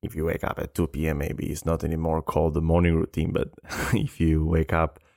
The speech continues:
sometimes between four A M and nine A M and whatever you do for the next hour or two, it's called your morning routine. So I hope that you guys understood that, that we're gonna talk about morning routine today.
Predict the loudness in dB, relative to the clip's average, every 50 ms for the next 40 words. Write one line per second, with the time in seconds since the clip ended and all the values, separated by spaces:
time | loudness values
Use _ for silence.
0 | _ _ _ _ _ -2 -2 0 2 2 4 4 4 4 2 0 0 2 2 4
1 | 4 6 6 6 4 4 2 2 2 4 6 6 8 8 8 6 6 6 6 4
2 | 4 4 2 2 2 2 2 2 2 2 2 4 4 4 4 4 4 4 4 2
3 | 2 2 2 2 4 4 4 4 4 4 4 4 4 4 2 0 -2 -2 0 0
4 | 0 2 2 0 0 -4 -8 -6 -2 0 2 4 4 6 6 6 6 6 6 4
5 | 2 2 4 4 4 4 2 0 -8 _ _ _ _ _ _ -4 -2 0 2 4
6 | 4 6 6 6 4 4 4 4 4 4 4 2 2 0 0 0 0 -4 -8 _
7 | _ -4 -2 0 2 0 2 0 0 -2 -2 0 0 0 0 0 -2 -4 -4 -2
8 | -2 -2 0 2 2 2 2 2 -2 0 2 2 2 2 0 0 -2 0 2 2
9 | 4 4 4 4 2 2 2 2 2 2 2 2 2 2 2 2 4 4 4 4
10 | 4 4 2 2 2 2 2 2 2 0 0 0 0 -2 -4